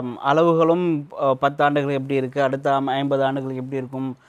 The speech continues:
மழையோட அளவு, ஆ, ஹியூமிடிட்டியோட அளவு, இதெல்லாம் நம்ம வந்து, ஆ, உபயோகப்படுத்திக்கலாம். அது ரீஜனல் வைஸா வந்து நம்ம உபயோகப்படுத்திக்கலாம்.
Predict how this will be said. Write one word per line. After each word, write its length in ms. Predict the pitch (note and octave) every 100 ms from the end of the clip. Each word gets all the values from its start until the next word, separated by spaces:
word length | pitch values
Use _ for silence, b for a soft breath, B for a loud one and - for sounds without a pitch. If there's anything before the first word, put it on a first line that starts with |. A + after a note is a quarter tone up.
| b C#3
மழையோட 360 | C#3+ D#3 D3+ C#3+
அளவு, 720 | C3+ C3+ C3 C3+ C3 B2 -
ஆ, 180 | C#3 B2+
ஹியூமிடிட்டியோட 560 | B2+ D3 D3+ D3+ C#3+ C3
அளவு, 300 | B2 C3 D3
இதெல்லாம் 420 | F3+ F#3 F#3 F3+
நம்ம 260 | E3+ D#3 C#3
வந்து, 680 | C3 B2+ C3+ C3+ B2 A2+ G#2 b b b -
ஆ, 420 | A2 A2+ A2+ A2+ A2 - -
உபயோகப்படுத்திக்கலாம். 880 | C#3 C#3 C3 A#2 A2+ A2+ A2 A2
அது 480 | - C#3+ D#3 E3 D#3
ரீஜனல் 640 | D3 F#3 F3+ F3 D#3+ C#3+ C3+ -
வைஸா 280 | C3+ C3 A#2+
வந்து 540 | A2+ A#2 A#2 A2+ A2
நம்ம 280 | A2 A#2 A#2 - _ _ _ _ B2
உபயோகப்படுத்திக்கலாம். 320 | A#2+ A#2